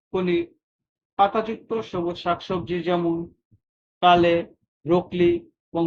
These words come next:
বোক চায়ের মতো সবজি ক্যালসিয়ামের ভালো উৎস। মাছ, হাড় সহ সার্ডিন এবং স্যালমনে ক্যালসিয়াম, আহ, চমৎকার উৎস রয়েছে।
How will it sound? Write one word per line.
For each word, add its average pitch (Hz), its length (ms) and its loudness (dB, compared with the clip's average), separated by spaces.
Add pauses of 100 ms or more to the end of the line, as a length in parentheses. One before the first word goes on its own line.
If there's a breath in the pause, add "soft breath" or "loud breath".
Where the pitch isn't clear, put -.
(120)
বোক 208 160 4 (120)
চায়ের 170 340 0
মতো 165 160 -2 (120)
সবজি 180 320 -4
ক্যালসিয়ামের 165 480 -2
ভালো 151 160 0 (100)
উৎস। - 180 -8 (760)
মাছ, 160 400 4 (440)
হাড় 170 380 6
সহ 175 140 -4 (220)
সার্ডিন 170 380 2 (100)
এবং 165 120 -4 (100)
স্যালমনে 170 380 -2 (100)
ক্যালসিয়াম, 170 400 -2 (540)
আহ, 151 280 0
চমৎকার 170 420 -4
উৎস 175 140 -8 (160)
রয়েছে। 170 340 -2